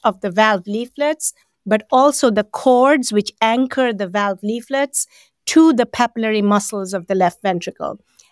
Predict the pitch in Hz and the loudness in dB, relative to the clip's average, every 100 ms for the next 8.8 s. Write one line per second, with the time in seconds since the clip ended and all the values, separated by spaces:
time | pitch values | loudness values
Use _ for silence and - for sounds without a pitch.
0 | - 233 226 262 349 262 220 226 226 302 | -2 0 4 4 4 4 2 0 2 0
1 | 294 240 233 208 220 214 208 302 269 - | 2 0 0 2 0 0 2 2 2 -2
2 | 233 220 208 196 202 196 190 - 285 269 | -4 0 0 0 -2 -4 -4 0 0 0
3 | 233 190 185 - - 262 202 190 _ _ | -2 -4 -4 -4 0 2 2 -4 _ _
4 | - 214 - 240 214 208 202 - 185 190 | -4 -4 0 0 0 0 -4 -4 -6 -2
5 | 196 190 196 185 190 180 - 202 196 - | -2 -2 -6 -4 -4 -6 -8 -4 -4 -2
6 | 175 196 208 - - - - - 226 233 | -2 -2 -2 -6 -10 -14 -10 0 4 6
7 | 262 226 - 285 285 220 208 202 - 202 | 4 2 2 4 4 2 -2 -2 0 2
8 | 208 226 214 220 214 - 202 | 2 0 0 -2 -4 0 0